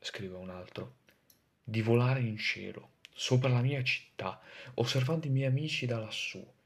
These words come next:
Dato che mi sono trasferito in un'altra casa, ho iniziato ad incontrare quest'uomo. Durante il volo, non ogni singola volta che sogno di volare,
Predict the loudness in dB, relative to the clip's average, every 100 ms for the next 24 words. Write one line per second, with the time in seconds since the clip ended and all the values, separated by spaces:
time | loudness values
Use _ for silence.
0 | _ _ _ _ -6 -4 -8 -8 -10 -10
1 | -8 -8 -8 -10 -8 -6 -6 -8 -10 -10
2 | -10 -12 -12 -8 -8 -8 -12 -14 -16 -14
3 | -12 0 4 4 2 -2 0 0 -2 -4
4 | -4 -6 -6 -8 -10 -12 -14 -14 -14 -14
5 | -18 _ -20 _ _ _ -8 0 2 6
6 | 4 4 -2 -6 -10 -8 -10 -12 _ _
7 | _ _ _ _ -4 0 4 6 6 4
8 | 0 0 -2 0 0 0 -2 -4 -10 -12
9 | -8 -6 -4 -2 -2 -2 -6 -10 -10 -10
10 | -10 -10